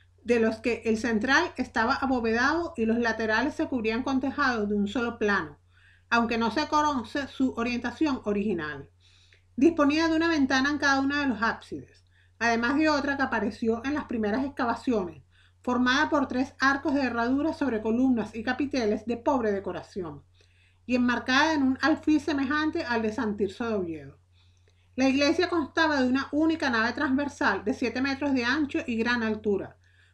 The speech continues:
cubierta por techumbre de madera y con dos compartimientos laterales. Cuenta con ventanas de tres vanos que según el edificio puede variar de arco y que suele estar enmarcado por recuadro.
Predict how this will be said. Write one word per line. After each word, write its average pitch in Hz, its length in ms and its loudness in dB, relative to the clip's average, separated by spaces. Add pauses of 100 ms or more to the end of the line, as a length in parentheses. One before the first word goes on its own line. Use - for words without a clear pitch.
cubierta 269 520 4
por - 160 0
techumbre 269 520 2
de 294 100 2
madera 262 500 -2
y 233 80 -6
con 226 200 -2
dos 220 140 -2
compartimientos 226 720 -2
laterales. 156 720 -6 (920)
Cuenta 330 400 2
con 302 160 0
ventanas 247 420 0
de 285 80 0
tres 262 240 0
vanos 269 400 0
que - 140 -4
según 208 360 -2
el 208 120 -2
edificio 214 560 2
puede 220 200 -2
variar 233 440 0
de 254 100 0
arco 180 440 -4 (260)
y 233 80 -4
que 233 120 0
suele 269 320 0
estar 302 400 2
enmarcado 277 720 0
por 240 160 -2
recuadro. 165 640 -6